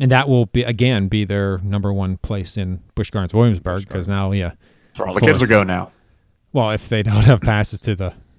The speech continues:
Speaker 1: <laughs> Elmo one, <laughs> Sesame
Speaker 3: Yeah.
Speaker 1: Place, right? <laughs>
Speaker 2: Oh, I hope they have increased the membership cost. So that's just
Speaker 1: Oh,
Speaker 2: included.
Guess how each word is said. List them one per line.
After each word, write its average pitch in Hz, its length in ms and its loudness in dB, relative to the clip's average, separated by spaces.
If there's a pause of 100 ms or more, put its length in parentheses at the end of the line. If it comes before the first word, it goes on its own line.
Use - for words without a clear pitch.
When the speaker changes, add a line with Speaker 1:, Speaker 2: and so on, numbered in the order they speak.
(220)
Speaker 1:
<laughs> - 440 -8
Elmo 123 400 4
one, 90 240 -6 (140)
<laughs> 160 120 8
Sesame 135 340 2
Speaker 3:
Yeah. 110 220 2
Speaker 1:
Place, - 120 -10
right? 123 840 -2
<laughs> 160 100 -4
Speaker 2:
Oh, 110 120 -4
I 98 100 -4
hope 117 160 -6
they 107 100 -8
have 92 120 -8
increased 98 500 -14
the 85 60 -18
membership 85 520 -12 (100)
cost. 71 420 -12
So - 60 -10
that's 113 340 4 (160)
just - 20 0
Speaker 1:
Oh, 87 100 -4
Speaker 2:
included. 85 480 -8